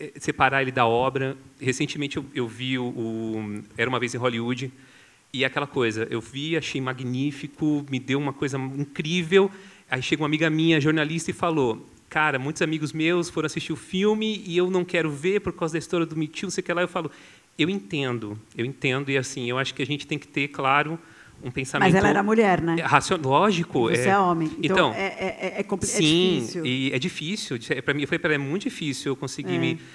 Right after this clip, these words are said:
Speaker 1: me retirar disso,
Speaker 2: Muito
Speaker 1: mas ao
Speaker 2: difícil.
Speaker 1: mesmo tempo, quando eu via o filme, eu tentava buscar, inclusive, essas pequenas pinceladas do tipo,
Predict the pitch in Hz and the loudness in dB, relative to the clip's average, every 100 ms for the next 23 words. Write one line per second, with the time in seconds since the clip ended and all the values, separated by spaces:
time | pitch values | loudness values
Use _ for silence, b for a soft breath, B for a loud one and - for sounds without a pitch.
0 | B 127 139 - 151 139 135 117 120 160 | B -2 -2 0 2 2 2 -2 -4 -4
1 | - 196 214 190 156 135 131 156 165 170 | -6 -6 -6 -10 -6 0 2 4 2 0
2 | 165 156 180 160 135 - 165 160 151 143 | 0 0 0 -2 -6 -6 -2 -2 -2 0
3 | 165 127 - 175 196 143 120 127 120 143 | -2 -2 -4 0 2 0 -2 -4 -4 -2
4 | 151 151 147 - - 160 160 151 127 156 | 0 -2 -4 -10 -2 0 0 -4 -4 -4
5 | 160 170 151 - 131 131 - 156 - 160 | -4 -4 -6 -2 -2 0 -2 -2 -2 -8
6 | - 160 170 - - 147 - 156 160 147 | -4 -2 -2 -4 -10 -8 -4 0 0 0
7 | 135 - - 147 | -8 -10 -8 -10